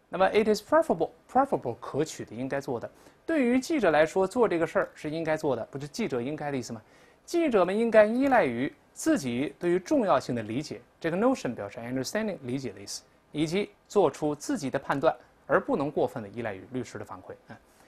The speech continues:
尽管来自于律师的评论和反馈可能会改善新闻报道的质量，但是记者们呢，还是应该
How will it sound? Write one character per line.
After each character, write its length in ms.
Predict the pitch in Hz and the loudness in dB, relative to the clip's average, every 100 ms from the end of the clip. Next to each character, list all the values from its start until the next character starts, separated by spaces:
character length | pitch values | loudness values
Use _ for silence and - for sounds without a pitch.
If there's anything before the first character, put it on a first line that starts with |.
| _ _ _ | _ _ _
尽 260 | - 330 269 | 0 4 8
管 200 | 208 196 | 8 8
来 180 | 190 | 6
自 140 | 214 233 | 6 2
于 80 | 226 | 2
律 180 | 262 | 2
师 160 | 214 202 | 2 2
的 100 | 180 | 0
评 200 | - 156 | -2 -4
论 100 | 170 | -2
和 140 | 143 | -2
反 200 | 143 113 | 0 0
馈 140 | 120 139 | 0 -2
可 160 | - | -2
能 80 | 127 | -2
会 140 | 139 127 | 0 0
改 260 | 113 104 | 2 0
善 260 | 113 185 139 | 0 0 -2
新 200 | - 151 | -2 -2
闻 100 | 143 | 2
报 100 | 131 | 0
道 120 | 113 | 0
的 40 | |
质 140 | 104 113 | -10 -8
量， 140 | 107 - _ _ _ | -10 -12 _ _ _
但 140 | - 254 | 2 2
是 100 | 254 | 4
记 180 | 320 320 | 2 4
者 140 | 196 | 4
们 160 | 170 175 | 4 0
呢， 100 | 170 _ _ | -4 _ _
还 180 | - 131 | -6 -4
是 140 | 139 | -4
应 180 | 131 147 | -2 -2
该 300 | 139 135 | 0 0